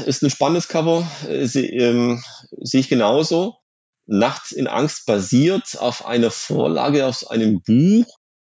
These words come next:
äh, über, über Häuser, ist ein, und dann hat die, hat der Algarasch quasi genau das gleiche Buch,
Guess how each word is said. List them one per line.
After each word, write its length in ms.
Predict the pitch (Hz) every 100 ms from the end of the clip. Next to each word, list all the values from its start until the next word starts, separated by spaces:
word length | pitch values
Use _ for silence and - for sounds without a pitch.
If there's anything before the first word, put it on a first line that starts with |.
| _
äh, 200 | 113 110 110
über, 480 | - 123 127 117 127
über 180 | 110
Häuser, 640 | 110 - 113 165 - 165 151
ist 180 | 143 -
ein, 260 | 123 120
und 380 | - - 113 110
dann 240 | 113 117 113
hat 160 | -
die, 160 | 131 - - _ _ -
hat 60 |
der 80 | 113
Algarasch 360 | 123 117 123 -
quasi 340 | 120 113 117
genau 360 | - 113 117 147
das 160 | 139
gleiche 340 | - 123 127 113
Buch, 340 | 131 139 -